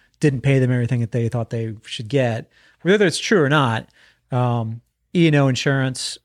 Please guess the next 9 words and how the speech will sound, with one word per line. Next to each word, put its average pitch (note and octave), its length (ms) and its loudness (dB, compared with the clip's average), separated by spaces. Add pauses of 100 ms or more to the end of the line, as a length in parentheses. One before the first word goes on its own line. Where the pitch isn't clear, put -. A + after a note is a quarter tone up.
will, B2 600 -2 (400)
uh, A#2 380 -4
come C#3 220 0
into A#2 140 -4
play. - 240 -10 (800)
General D#3+ 340 4
liability E3 500 4
insurance C#3 640 -4 (180)
is C3 720 0